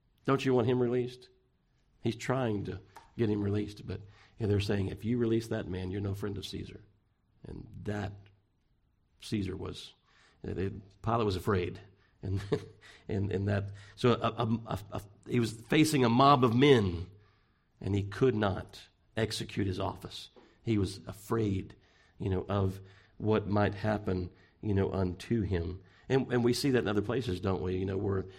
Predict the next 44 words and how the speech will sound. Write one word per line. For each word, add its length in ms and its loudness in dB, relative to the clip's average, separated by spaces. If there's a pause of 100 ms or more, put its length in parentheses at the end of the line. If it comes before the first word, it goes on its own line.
(180)
you 100 0
know, 60 4
those 300 6
who 80 6
were 120 6
in 280 2
position 360 0
of 80 2
authority 480 2
would 240 2
have 120 2
taken 420 -2
the 60 -2
disciples, 640 -4
or 200 -2
they 140 -2
would 240 0
have 180 0
taken 380 0
Jesus 460 -4 (320)
if 160 0
they 100 4
could 240 2
have 220 2
at 100 -6
that 200 -2
time, 420 0 (220)
but 120 2
because 320 2
of 60 0
the 80 0
people, 500 -2 (800)
you 100 -6
know, 80 -2
they 160 2
didn't, 420 -2 (140)
they 120 -2
wouldn't. 420 -2 (1300)
But 200 2 (220)
these 240 2
people 480 2 (420)
in 200 6
these 160 2
positions 640 -2